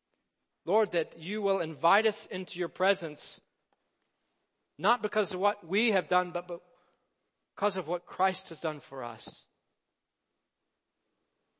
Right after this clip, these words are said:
Father, help us to long for the day when sin, our sin, no longer separates. Father, help us to, to know and to love you more. Lord, penetrate our hearts and our minds, our lives with the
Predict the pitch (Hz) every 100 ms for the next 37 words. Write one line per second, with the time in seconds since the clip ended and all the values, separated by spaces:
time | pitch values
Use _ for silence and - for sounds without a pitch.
0 | _ _ 175 175 165 175 165 160 143 160
1 | 175 175 - 151 139 156 160 147 139 -
2 | - 180 139 147 147 175 - 180 151 143
3 | 147 165 165 143 - 170 - 123 117 -
4 | - - _ _ _ _ _ _ _ _
5 | _ _ _ _ _ _ _ _ _ _
6 | _ _ _ _ 175 156 147 170 165 -
7 | 156 147 _ _ - 156 151 180 180 170
8 | 156 143 135 156 160 139 143 151 143 120
9 | 117 _ _ _ _ _ _ _ _ _
10 | _ _ _ _ _ _ _ _ - 147
11 | 190 190 - 170 151 - - 175 170 160
12 | 147 147 160 165 151 135 139 151 175 185
13 | 165 147 -